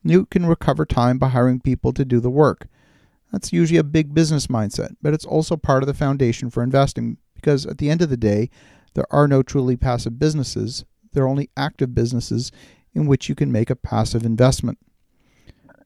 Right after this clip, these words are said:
An investor is concerned with structure, rates of return, liquidity, tax efficiency, positive cash flow, and above all, safety. An investor is a financial engineer.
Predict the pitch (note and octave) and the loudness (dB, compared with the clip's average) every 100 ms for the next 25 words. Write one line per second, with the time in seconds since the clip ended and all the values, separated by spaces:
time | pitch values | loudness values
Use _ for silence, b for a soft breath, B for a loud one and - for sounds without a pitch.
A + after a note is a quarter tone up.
0 | - D3+ D#3 F3 G3+ - A#2+ C#3+ E3 - | -4 0 2 4 2 4 2 4 -2 0
1 | D#3 - D3+ D3 C#3+ - E3+ D#3+ - G#2 | -2 0 2 2 0 0 0 0 -2 -4
2 | - - _ - C3+ D3 - C#3 C#3 - | -4 -16 _ 0 2 2 2 0 0 2
3 | E3 C#3+ G#2+ A#2+ - _ - C3 C3+ - | 2 2 0 -4 -12 _ -10 -4 -2 2
4 | E3 C3+ A2+ - _ _ _ _ _ - | 2 4 -2 -4 _ _ _ _ _ -6
5 | - D#3+ - C#3+ A#2+ G#2+ G#2+ - - - | -2 -2 -2 -2 0 -2 -6 -8 -10 -12
6 | _ _ _ _ - - C#3 C3+ C3+ C3+ | _ _ _ _ -6 2 4 4 2 0
7 | - C#3 C3+ A#2+ G2+ - - - C#3+ D3+ | 2 0 0 -2 -2 -4 -8 0 2 2
8 | D#3 - C#3+ C3 C3+ A2+ G#2 C3 - - | -2 -6 0 2 4 2 2 -2 -6 2
9 | D3 - A2 - _ _ _ _ _ _ | 2 0 -12 -12 _ _ _ _ _ _
10 | _ - F#3+ F3+ E3+ - D3 D3 D#3 D3+ | _ -12 -8 -2 -2 0 -2 0 -4 -2
11 | D#3+ D3 B2 - B2 - B2 A#2 B2+ C#3 | -2 2 0 -2 -8 -4 -4 -2 0 2
12 | C3 D#2+ | 0 -2